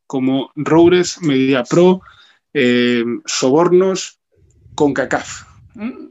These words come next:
Y, y podrán dar cuenta de, bueno,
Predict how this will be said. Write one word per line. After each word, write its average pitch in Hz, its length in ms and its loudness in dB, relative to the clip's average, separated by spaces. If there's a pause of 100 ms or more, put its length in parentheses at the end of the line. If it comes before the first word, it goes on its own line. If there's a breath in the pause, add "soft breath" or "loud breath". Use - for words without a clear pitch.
(140)
Y, 123 640 -8
y 131 40 -8
podrán 135 520 -2 (480)
dar 135 240 0
cuenta 160 500 0
de, 117 460 -4 (600 loud breath)
bueno, 143 220 -12